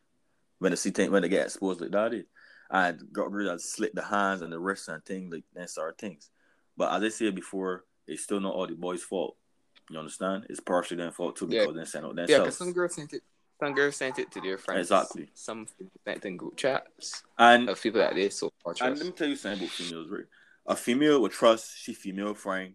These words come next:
Speaker 1: by sending she body, but she female friend might envy she body and want to send other people.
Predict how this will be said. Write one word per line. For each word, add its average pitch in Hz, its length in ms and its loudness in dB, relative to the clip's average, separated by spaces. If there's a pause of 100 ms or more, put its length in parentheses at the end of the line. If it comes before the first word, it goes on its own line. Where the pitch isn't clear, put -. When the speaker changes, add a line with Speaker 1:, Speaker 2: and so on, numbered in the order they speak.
(160)
Speaker 1:
by 90 140 -8
sending 95 280 -6
she - 120 -12
body, 87 280 -6 (100)
but - 200 -6
she 156 100 0
female 117 360 2
friend 117 300 2
might 90 160 -4
envy 131 280 2
she 131 140 -8
body 82 340 -6 (400)
and 85 160 -8
want 92 160 -6
to - 60 -12
send 131 220 0
other 117 160 -2
people. 82 400 -12